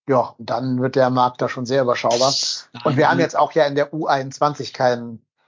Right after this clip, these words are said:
Speaker 1: keinen Nagelsmann rumlaufen, der mit den, mit den Hufen scharrt und sich dafür Höheres anbieten würde.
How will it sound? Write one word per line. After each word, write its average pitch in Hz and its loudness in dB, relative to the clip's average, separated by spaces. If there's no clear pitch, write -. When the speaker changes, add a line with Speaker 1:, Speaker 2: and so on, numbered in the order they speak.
Speaker 1:
keinen 139 2
Nagelsmann 135 0
rumlaufen, 123 -2
der 123 0
mit 123 -6
den, 123 -2
mit 123 -10
den 127 -6
Hufen 139 2
scharrt 135 0
und 113 -8
sich 117 -12
dafür 117 -4
Höheres 120 -2
anbieten 123 -6
würde. 117 -2